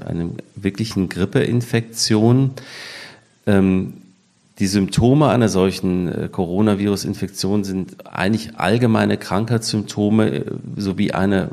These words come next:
manchmal nur einfache Erkältung, oft nur mit wenig Fieber, mit Husten, es kann ein bisschen Schnupfen dabei sein,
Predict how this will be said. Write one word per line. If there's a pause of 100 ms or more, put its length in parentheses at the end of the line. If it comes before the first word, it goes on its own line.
manchmal
nur
einfache
Erkältung,
oft
nur
mit
wenig
Fieber,
mit (380)
Husten,
es
kann
ein
bisschen
Schnupfen
dabei
sein,